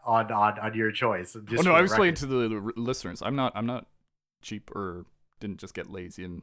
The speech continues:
Speaker 2: hit the R's and go like, "Ah, man, Star
Speaker 1: You,
Speaker 2: Trek's on."
Speaker 1: your, your, your cat just hit your keyboard, and it
Speaker 2: <laughs>
Speaker 1: was just like,
Speaker 2: It's just
Speaker 1: "R,
Speaker 2: four
Speaker 1: R, R,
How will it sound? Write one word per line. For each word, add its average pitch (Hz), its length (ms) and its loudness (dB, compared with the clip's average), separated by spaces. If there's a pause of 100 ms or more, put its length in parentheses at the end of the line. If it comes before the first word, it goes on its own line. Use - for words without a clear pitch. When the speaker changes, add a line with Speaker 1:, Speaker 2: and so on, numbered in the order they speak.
Speaker 2:
hit - 120 -12
the - 120 -12
R's 87 260 -10
and 90 100 -10
go 90 80 -12
like, 90 180 -14
"Ah, 104 240 -16
man, 120 380 -10 (600)
Star 127 260 -10
Speaker 1:
You, 190 160 0
Speaker 2:
Trek's 208 140 -2
on." 151 60 0
Speaker 1:
your, 190 180 2
your, 139 260 0
your 139 140 -2
cat 123 340 0
just 139 160 -6
hit 135 100 -6
your 123 160 -4
keyboard, 120 540 -4
and 113 320 -6
it 120 140 0
Speaker 2:
<laughs> - 0 -
Speaker 1:
was 113 120 0
just - 180 2
like, 233 60 4
Speaker 2:
It's 185 100 2
just 220 120 6
Speaker 1:
"R, 131 80 4
Speaker 2:
four 131 100 6
Speaker 1:
R, 156 120 6
R, 143 60 8